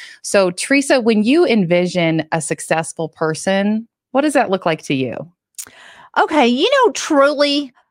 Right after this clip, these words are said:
Speaker 2: what a successful person looks like to me, someone that's happy.
Speaker 1: Yeah.
Speaker 2: I mean, you know, it doesn't even matter how much money you make or what you've accomplished.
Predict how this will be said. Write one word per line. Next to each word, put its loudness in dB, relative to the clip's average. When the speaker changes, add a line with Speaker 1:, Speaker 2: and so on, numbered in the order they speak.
Speaker 2:
what 0
a -2
successful -2
person -4
looks -6
like 0
to -6
me, -2
someone 0
that's -4
happy. -4
Speaker 1:
Yeah. -12
Speaker 2:
I 0
mean, -2
you 2
know, 6
it 0
doesn't 2
even 0
matter 2
how 0
much -2
money -2
you -2
make 2
or -2
what 0
you've -4
accomplished. -2